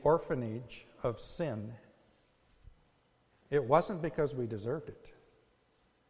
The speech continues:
It was by grace. For by grace are we saved, through faith, and that not of ourselves. It is a gift of God,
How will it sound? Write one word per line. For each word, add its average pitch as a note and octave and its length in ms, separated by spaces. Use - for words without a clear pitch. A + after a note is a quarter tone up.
It C#3 140
was A#2+ 120
by C3 180
grace. C#3+ 640
For C#3 100
by C3 180
grace D#3 460
are B2+ 100
we A#2 160
saved, G2 540
through E3 200
faith, D3+ 680
and C3+ 140
that D3 200
not C3+ 200
of F#3+ 100
ourselves. A2+ 720
It D#3 160
is C#3 100
a D3+ 60
gift E3+ 260
of D3+ 140
God, G2+ 240